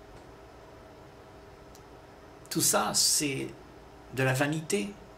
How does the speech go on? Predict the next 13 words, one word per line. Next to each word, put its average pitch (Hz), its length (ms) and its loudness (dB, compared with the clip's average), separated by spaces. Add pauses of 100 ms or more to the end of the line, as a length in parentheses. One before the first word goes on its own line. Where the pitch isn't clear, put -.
(680)
Des 143 100 -2
choses 160 520 2
que 147 80 -2
nous 143 220 0
nous 143 120 2
sommes 139 380 2
accrochés - 500 2
avec. 165 320 -2 (1160)
Donc 160 240 4
nous 151 160 6
avons 175 220 4
une 156 120 0
vie 202 280 -4